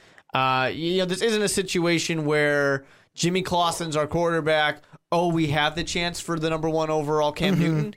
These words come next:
Speaker 1: Yeah, we're gonna go for it.
Speaker 2: No, here's, and this is for Bucs fans, how I see it.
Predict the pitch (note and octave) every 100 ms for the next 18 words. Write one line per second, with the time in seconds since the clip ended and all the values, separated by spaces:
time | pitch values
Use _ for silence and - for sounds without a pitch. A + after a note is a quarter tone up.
0 | - C#3+ C#3 A2+ A2+ A2 A2 A#2 B2 -
1 | D2+ - D#3 D3 C3+ C3+ F3 F#3 E3+ -
2 | - F#3 E3 D3 D3+ E3+ D#3+ C#3+ - C3
3 | B2+ D3 D3 - E3+ D#3+ D#3 D3 C3 C#3
4 | D3 - D#3+ D#3 D3+